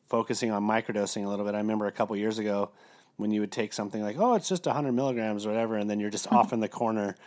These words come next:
you know, in your own little world because you ate a hundred milligram edible, and you're just,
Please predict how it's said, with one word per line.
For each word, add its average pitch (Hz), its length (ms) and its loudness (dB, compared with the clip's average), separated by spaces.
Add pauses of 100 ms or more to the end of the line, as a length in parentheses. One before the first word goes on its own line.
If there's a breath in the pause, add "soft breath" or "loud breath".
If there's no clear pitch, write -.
(340 loud breath)
you 127 120 6
know, 135 100 6
in 139 100 6
your 175 120 12
own 208 140 12
little 220 220 12
world 202 280 12
because 175 320 6
you 160 100 6
ate 156 140 8
a 139 80 8
hundred 143 220 4
milligram 127 400 2
edible, 120 420 4
and 104 100 0
you're 104 160 -2
just, 98 280 -8